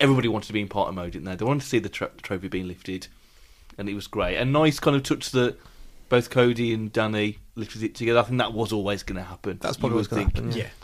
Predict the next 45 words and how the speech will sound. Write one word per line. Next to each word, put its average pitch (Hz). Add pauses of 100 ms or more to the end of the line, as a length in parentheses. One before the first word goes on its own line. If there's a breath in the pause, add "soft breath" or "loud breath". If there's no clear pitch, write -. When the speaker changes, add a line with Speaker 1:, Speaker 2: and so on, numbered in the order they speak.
(140)
Speaker 1:
It's -
very -
similar 131
to, 127
was 127
it 135
Craddock 143
and 139
Henry 151
last 175
Speaker 3:
Yeah, 143
Speaker 1:
time? 180
Speaker 3:
it 196
was. 101 (200)
Speaker 2:
Yeah. 131 (1120 loud breath)
Speaker 3:
It 180
was 180
the 185
right 160
thing 120
to 117
do, 104
I -
think, 101
wasn't 104
it? 101
I -
think, 113
you 107
know, 98
Speaker 2:
<clears throat> -
Yeah. - (1080)
Speaker 3:
team 117
and 101
club 110
captain, -
I 104
think 113
they 104
should 101
be 107
sharing 107
the 107
moment. 110
Speaker 1:
Mm. 98